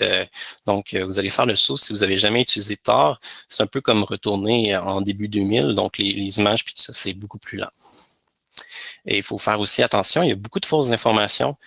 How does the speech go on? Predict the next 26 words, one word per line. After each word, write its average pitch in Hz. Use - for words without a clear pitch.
Donc, 107
euh, 95
sur -
Tor, 143
euh, 92
étant 110
donné 104
que 101
c'est -
l'anonymité 104
totale, -
y-, -
les 113
gens 131
se -
font 113
plaisir 110
et 110
écrivent 123
n'importe 104
quoi. 107
Donc, 98
vous 92
allez 101
probablement 123
trouver -